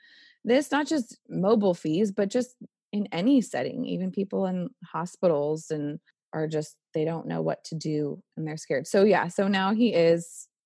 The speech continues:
passionate and we're hopefully working, you know, I've been in talks with Susan Langmore about talking with the legislatures about changing it, but that's a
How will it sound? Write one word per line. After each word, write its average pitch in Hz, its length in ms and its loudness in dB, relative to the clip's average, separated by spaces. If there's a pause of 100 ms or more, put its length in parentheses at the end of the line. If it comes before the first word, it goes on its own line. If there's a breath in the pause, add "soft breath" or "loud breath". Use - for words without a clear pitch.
passionate 175 560 -4
and 156 160 -6
we're 156 340 0 (460 loud breath)
hopefully 240 500 4
working, 175 560 0 (320)
you 180 100 -2
know, 165 80 -2
I've 160 120 -2
been 165 100 0
in 160 160 -4
talks 170 240 -6
with 170 120 -2
Susan 156 360 -2
Langmore 151 380 0
about 151 420 0 (420)
talking 170 240 -6
with 170 120 -4
the - 100 -2
legislatures 170 760 -4
about - 320 -8 (440)
changing 165 340 -4
it, 165 120 -6
but - 160 -4 (200)
that's 170 260 -6
a 165 200 -6